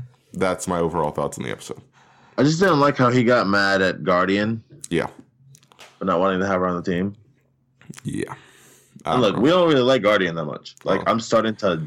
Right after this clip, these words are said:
Speaker 2: just like Jimmy Olsen again,
Speaker 1: Okay.
Speaker 2: but in small doses. You know what I'm
Speaker 1: <laughs>
Speaker 2: saying?
Speaker 1: Yeah,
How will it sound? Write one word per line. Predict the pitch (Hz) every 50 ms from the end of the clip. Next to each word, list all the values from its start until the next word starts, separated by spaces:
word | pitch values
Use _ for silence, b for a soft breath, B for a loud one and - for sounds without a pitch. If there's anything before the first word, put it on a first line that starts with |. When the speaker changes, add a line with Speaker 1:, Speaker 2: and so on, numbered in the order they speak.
| 73
Speaker 2:
just | 78 87 98 98 101 101 - - -
like | 98 98 95 92 90
Jimmy | 82 92 95 92 92 92
Olsen | 92 92 92 - 104 98 95 95 98 - _ _ _ -
again, | 95 90 87 87 85 92 95 95 95 98 B B B B B B B B B
Speaker 1:
Okay. | B - - - - -
Speaker 2:
but | 82 - -
in | 95 92
small | - - 101 101 95 95 92
doses. | 92 95 98 95 - 110 110 110 110 - - - -
You | 110 92 - - - - 98 113
know |
what | 135 139
I'm | 139
Speaker 1:
<laughs> | 135 127 147
Speaker 2:
saying? | 143 143 143 143
Speaker 1:
Yeah, | 135 90 67